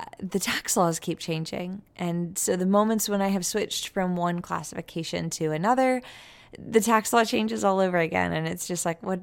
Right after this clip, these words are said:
why did we just go through all of this? But regardless, I would definitely recommend that you speak to your accountant and you figure out which business entity filing is best for you. For many people, it's an L L C. However,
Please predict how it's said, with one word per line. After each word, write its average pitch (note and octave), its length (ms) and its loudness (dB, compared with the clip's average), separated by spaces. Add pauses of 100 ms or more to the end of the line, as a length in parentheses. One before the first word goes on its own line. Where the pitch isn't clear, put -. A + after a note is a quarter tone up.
why E3+ 180 0
did E3+ 160 0
we E3+ 120 -2
just E3+ 200 -6
go F3+ 140 -4
through G#3 240 -6
all E3 160 -4
of - 120 -10
this? - 360 -6 (180)
But - 380 6
regardless, G#3 800 0 (340)
I G#3+ 60 4
would G3+ 140 8
definitely G#3+ 520 0
recommend G3+ 400 0
that F3+ 80 -4
you F3+ 100 -4
speak G#3 420 -8
to - 120 -6
your G3 360 -2
accountant D#3 580 -6
and E3 160 -2
you D#3+ 80 -6
figure E3+ 300 -2
out E3 160 0
which E3+ 300 -6
business A#3 460 -4
entity E3 340 -6
filing D3+ 520 -2 (320)
is F3 240 4
best E3 460 0
for - 160 -8
you. D#3 440 -8
For F3 160 -4
many F3 360 0
people, G#3 360 -2
it's G3+ 160 -4
an F3+ 60 -2
L E3+ 160 -2
L F3 60 -4
C. F3 300 -6
However, F#3+ 540 -2